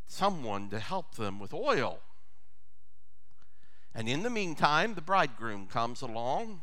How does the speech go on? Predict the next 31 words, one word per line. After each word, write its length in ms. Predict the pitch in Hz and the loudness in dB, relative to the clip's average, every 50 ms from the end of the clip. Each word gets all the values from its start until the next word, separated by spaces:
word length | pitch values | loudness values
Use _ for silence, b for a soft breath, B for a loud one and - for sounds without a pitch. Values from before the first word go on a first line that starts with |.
| - - - - - - - - - b b b b b b b b b b | -4 -4 -4 -4 -4 -4 -4 -4 -4 b b b b b b b b b b
The 60 | - | -4
wedding 380 | 113 107 131 143 143 156 165 151 | 0 2 4 4 4 4 0 -2
party 560 | - - 156 147 147 151 139 180 226 233 208 - - | 0 2 4 4 4 4 2 0 -2 -4 -4 -4 -4
moves 380 | 139 127 139 160 175 - - | -4 -4 -4 -4 -4 -4 -2
on. 400 | 170 151 131 127 143 175 220 208 | 0 2 2 4 6 4 4 4
And 260 | 180 120 151 151 156 - | 2 -2 -2 -2 -2 -2
so 200 | - 202 190 190 | -2 0 0 0
when 220 | 185 196 196 196 | 0 0 0 0
these 200 | 196 190 175 - | 0 -2 -2 -2
five 380 | - - 220 277 339 320 208 - B B | 0 0 2 2 2 0 0 -2 B B
foolish 520 | B - 262 277 277 254 220 196 - - | B -2 0 2 2 2 2 2 0 -2
virgins 720 | - 170 156 208 214 208 185 156 165 170 151 156 139 - - 147 | -2 0 2 2 2 2 2 0 -2 -2 0 -2 -2 -2 -2 0
get 240 | 160 160 - 131 | 2 2 2 4
back, 460 | 123 180 233 285 247 185 - - - - - b b b b b b b b | 4 6 6 6 6 4 2 0 -2 -4 -4 b b b b b b b b
they 100 | 170 254 | 4 4
find 460 | - - 247 220 208 220 233 214 180 147 - - - - 147 | 6 8 8 10 10 8 6 4 0 -2 -4 -4 -4 -4 -2
that 180 | 151 180 175 - - - | -2 -2 -2 -2 -2 -2
the 120 | 139 160 151 | -2 -2 0
wedding 480 | 139 143 170 233 311 320 277 175 151 | 2 4 6 6 6 4 2 0 0
has 160 | 143 139 107 165 | 0 0 0 0
already 420 | 160 175 170 160 170 170 151 151 | 0 0 2 2 0 0 0 0
begun. 720 | 139 127 147 139 131 135 180 254 294 285 254 190 165 156 | 0 0 -2 -2 0 2 4 4 6 6 6 6 4 2
The 100 | 147 143 | 0 0
celebration 920 | - - 196 185 175 170 160 151 185 240 269 294 269 - - 190 165 160 | 2 4 4 4 4 4 2 2 4 4 4 2 2 -2 0 0 0 -2
is 300 | - - 170 170 165 151 | -2 0 0 0 0 0
in 220 | - 160 165 156 151 | 0 0 0 0 0
full 380 | 151 - - 180 180 170 160 | -2 -2 -2 -2 -2 -2 -2
view. 480 | 147 151 190 262 294 311 294 233 175 139 B B B B B | -2 -4 -4 -4 -4 -2 -2 -2 -2 -2 B B B B B
It, 280 | - 240 220 - - - - - - - - - - - - - - - - - - - - - - - - - | 2 2 2 2 -2 -4 -4 -4 -4 -4 -4 -4 -4 -4 -4 -4 -4 -4 -4 -4 -4 -4 -4 -4 -4 -4 -4 -2
it's 220 | 208 214 - - | -2 -2 -2 -2
great 480 | - 160 175 226 302 311 302 294 240 | 0 4 8 8 10 10 8 6 2